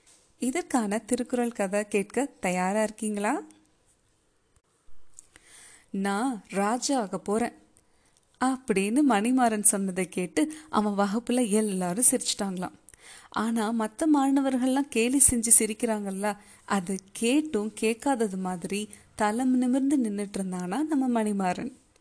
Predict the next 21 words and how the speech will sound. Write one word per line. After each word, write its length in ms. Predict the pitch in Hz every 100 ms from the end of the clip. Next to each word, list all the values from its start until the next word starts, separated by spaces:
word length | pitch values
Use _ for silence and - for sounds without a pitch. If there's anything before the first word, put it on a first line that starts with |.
| _ _ _ _ _ _
"வளர்ந்து 500 | 180 196 226 277 285
என்ன 380 | 214 226 294 269
ஆக 100 | 247
போறீங்க?" 680 | 240 247 247 240 240 247 240 _
அப்படின்னு 540 | - 196 175 165 220 254
கேட்ட 400 | 233 214 208 -
ஆசிரியரை 800 | 196 202 233 262 214 180 247 -
திகைச்சு 380 | 202 - - - -
போய் 200 | 202 247
நின்னாங்களாம். 580 | 226 190 190 175 - - _ _ _ _ _ - - - - -
அது 280 | 220 240
வரைக்கும் 600 | 330 311 233 - 190 254 - _
மாறா 500 | 202 214 254 285 339
மாறா 580 | 294 220 226 233 247 -
அப்படின்னு 460 | 208 175 202 214 214
கூப்பிட்டுட்டு 340 | 240 240 226
இருந்த 220 | 226 196
அவனுடைய 400 | 180 185 185 185
நண்பர்கள்லாம் 720 | 185 208 262 226 208 196 226 220 - _
அன்னையிலேருந்து 600 | - 208 240 277 269 254
அவரை 360 | 240 190 190